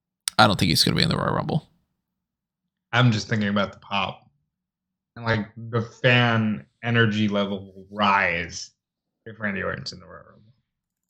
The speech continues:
Speaker 1: Oh, it definitely would. I mean, if he was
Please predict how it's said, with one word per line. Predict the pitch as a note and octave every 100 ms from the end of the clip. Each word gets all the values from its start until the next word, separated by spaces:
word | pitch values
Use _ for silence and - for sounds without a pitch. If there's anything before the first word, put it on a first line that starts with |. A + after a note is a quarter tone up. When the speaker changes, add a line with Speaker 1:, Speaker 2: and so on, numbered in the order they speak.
| _ _ _ _ _ _ _ _ _ _ _ _ -
Speaker 1:
Oh, | C3
it | A#2
definitely | D#3 C3+ F2+
would. | F2+ E2
I | D#2+
mean, | F2 E2 B2+ _ _ _ _ _ _ _ _ _ _ _ _ _ _
if | A2+ A#2+
he |
was | G#2 F#2+ -